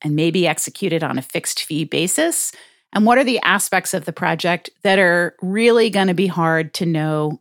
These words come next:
in advance and might be smarter to handle on a time and materials basis. So on a website build, for instance, if you're building a new website, that's pretty straightforward. You're doing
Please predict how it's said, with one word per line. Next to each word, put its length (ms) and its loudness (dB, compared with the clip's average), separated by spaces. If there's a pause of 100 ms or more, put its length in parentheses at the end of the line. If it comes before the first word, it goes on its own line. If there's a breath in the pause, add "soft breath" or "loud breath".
in 140 0
advance 680 0 (380 loud breath)
and 180 4
might 280 2
be 100 0
smarter 600 0
to 120 -14
handle 680 -2
on 160 -2
a 40 0
time 300 -2
and 100 -2
materials 520 -4
basis. 540 -6 (340 soft breath)
So 340 2
on 160 2
a 80 2
website 720 2
build, 400 2
for 240 0
instance, 640 0 (300 loud breath)
if 160 -2
you're 160 4
building 500 2
a 40 2
new 220 2
website, 680 0 (120)
that's 260 0
pretty 520 2
straightforward. 840 0
You're 200 0
doing 640 2